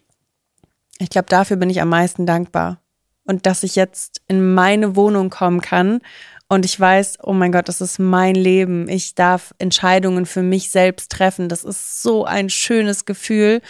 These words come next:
Und ich hatte das erst jetzt, ich glaub, an Silvester. Da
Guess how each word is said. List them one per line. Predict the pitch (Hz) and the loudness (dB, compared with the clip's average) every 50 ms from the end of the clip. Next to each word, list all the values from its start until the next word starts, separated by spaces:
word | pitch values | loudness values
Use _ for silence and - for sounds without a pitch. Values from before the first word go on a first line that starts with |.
| - - - - - - - _ | -18 -20 -20 -20 -20 -20 -8 _
Und | - 190 | 0 0
ich | 190 - - | 0 2 2
hatte | 220 240 - 233 | 2 0 0 0
das | 196 190 175 - | -2 -2 -2 0
erst | 185 185 185 196 214 226 - - - - - - | 2 2 4 4 4 4 2 -2 -10 -18 -8 -4
jetzt, | 196 185 185 - - - - _ - - _ - - - | -2 -2 -2 -4 -8 -14 -14 _ -20 -20 _ -20 -20 -16
ich | - - 196 190 - | -12 -8 -8 -8 -8
glaub, | - - 180 175 175 - - - | -4 0 0 0 0 -2 -8 -8
an | - 190 180 180 | -4 -2 0 0
Silvester. | 175 180 175 175 185 202 208 - - - - - 180 185 190 | 2 0 2 2 2 0 0 -2 -2 0 0 0 0 0 -2
Da | - 185 175 175 170 175 | -2 0 0 2 0 -2